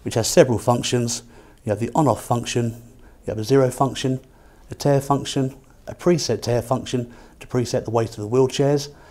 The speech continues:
We have a B M I function and a hold function as well. It works on rechargeable batteries,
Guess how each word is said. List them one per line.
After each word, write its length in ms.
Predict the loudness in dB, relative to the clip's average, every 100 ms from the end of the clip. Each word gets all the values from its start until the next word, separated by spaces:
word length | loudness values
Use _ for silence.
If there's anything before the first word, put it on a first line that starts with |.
| -20 -12
We 60 | -8
have 100 | -6
a 40 |
B 140 | 0 0
M 140 | 4
I 100 | 2
function 580 | 2 -2 -2 -4 -6 -6
and 120 | -6 -4
a 60 |
hold 200 | -2 -2
function 340 | -4 -8 -6 -6
as 120 | -2
well. 320 | -2 -2 -6 -14 -20 -20 -20 -20 -20 -10
It 100 | 2
works 260 | 6 6 6
on 60 |
rechargeable 460 | 0 4 4 4 4
batteries, 480 | 4 4 0 0